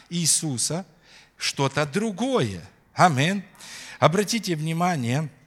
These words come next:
Дальше. Итак, примирившего нас с собой Иисусом Христом и давшего нам служение примирения. Потому что,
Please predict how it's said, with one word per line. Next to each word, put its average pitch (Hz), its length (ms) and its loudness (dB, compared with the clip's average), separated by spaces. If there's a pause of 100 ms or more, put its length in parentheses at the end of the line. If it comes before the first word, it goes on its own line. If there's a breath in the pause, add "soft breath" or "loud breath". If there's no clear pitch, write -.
(640)
Дальше. 127 640 0 (760 loud breath)
Итак, 156 440 0
примирившего 170 720 -2
нас 143 440 -2 (600)
с - 340 0
собой 156 640 0 (220)
Иисусом 156 560 -2
Христом 139 460 -4
и 151 120 -8
давшего 151 500 -4
нам 165 260 -4
служение 151 560 -2
примирения. 147 720 -4 (560 loud breath)
Потому 160 840 0
что, - 760 -10